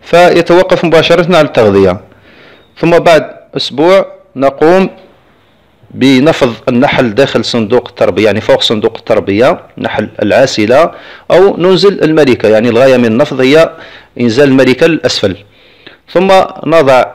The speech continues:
الحاجز ونترك الخلية تجمع الرحيق. هنا توقف تماما عن التغذية، ولكن هناك نقطة حاجز الملكات، عندما نضعه،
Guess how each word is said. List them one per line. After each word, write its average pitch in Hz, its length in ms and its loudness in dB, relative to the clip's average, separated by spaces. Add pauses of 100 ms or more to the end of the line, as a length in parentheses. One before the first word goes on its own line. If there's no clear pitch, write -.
(120)
الحاجز 156 880 0
ونترك 117 840 0 (200)
الخلية 123 720 0 (420)
تجمع 123 460 -2
الرحيق. 120 540 0
هنا 123 260 -2
توقف 117 380 -2
تماما 120 460 -2
عن 101 80 -2
التغذية، 117 640 0 (400)
ولكن 131 400 0
هناك 123 560 0
نقطة 131 260 -2
حاجز 110 380 -2
الملكات، 113 580 -2 (1080)
عندما 131 340 0
نضعه، 120 680 2